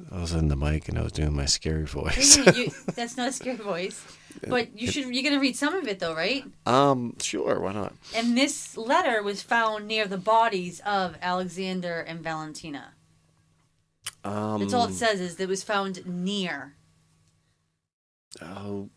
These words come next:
Speaker 2: Yeah.
Speaker 1: shoot. Yeah, maybe. The le-
Speaker 2: That's
Speaker 1: South
Speaker 2: what my
Speaker 1: Africa.
Speaker 2: research is
Speaker 1: South
Speaker 2: reporting.
Speaker 1: Africa. Um,
Speaker 2: 'Cause one was found near the body, one was sent to the pol-, to the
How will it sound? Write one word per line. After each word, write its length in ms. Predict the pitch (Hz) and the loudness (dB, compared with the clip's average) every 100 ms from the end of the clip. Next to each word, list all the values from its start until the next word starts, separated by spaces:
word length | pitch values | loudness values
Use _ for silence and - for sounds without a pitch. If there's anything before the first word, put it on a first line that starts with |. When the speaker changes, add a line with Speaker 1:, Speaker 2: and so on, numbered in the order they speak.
| _ _ - | _ _ -12
Speaker 2:
Yeah. 140 | - | -10
Speaker 1:
shoot. 240 | - 117 - _ _ _ _ _ _ _ - - - - - _ _ _ _ _ _ - | -10 -12 -14 _ _ _ _ _ _ _ -20 -20 -20 -20 -20 _ _ _ _ _ _ -16
Yeah, 200 | 87 95 65 | -12 -12 -14
maybe. 600 | - - 98 107 135 170 _ _ _ | -14 -10 -8 -8 -10 -14 _ _ _
The 160 | - - | -20 -20
le- 80 | - - _ _ _ _ | -20 -20 _ _ _ _
Speaker 2:
That's 200 | 175 175 | -14 -14
Speaker 1:
South 100 | - - | -20 -14
Speaker 2:
what 120 | 196 | -12
my 120 | 180 185 | -8 -8
Speaker 1:
Africa. 100 | 175 | -8
Speaker 2:
research 480 | 180 - 165 160 | -10 -8 -10 -10
is 80 | 165 | -14
Speaker 1:
South 140 | 156 - | -16 -16
Speaker 2:
reporting. 380 | 165 160 156 147 | -12 -10 -10 -14
Speaker 1:
Africa. 160 | - - - _ _ _ _ _ _ _ _ _ _ _ _ _ _ _ _ - | -18 -20 -20 _ _ _ _ _ _ _ _ _ _ _ _ _ _ _ _ -20
Um, 340 | - 82 208 214 | -16 -14 -12 -12
Speaker 2:
'Cause 240 | 196 180 | -12 -12
one 300 | 170 185 214 | -10 -8 -6
was 160 | 233 240 | -6 -6
found 180 | 233 220 | -6 -6
near 80 | |
the 100 | 226 | -8
body, 600 | 208 208 196 196 190 185 - _ _ | -4 -2 -2 -2 -4 -6 -12 _ _
one 380 | - 175 175 185 | -16 -10 -6 -4
was 160 | 185 185 | -4 -6
sent 220 | - 180 | -8 -8
to 80 | 180 | -8
the 120 | 170 | -12
pol-, 260 | 165 170 165 - - | -12 -12 -14 -16 -14
to 100 | 185 | -10
the 320 | 170 165 160 | -6 -6 -8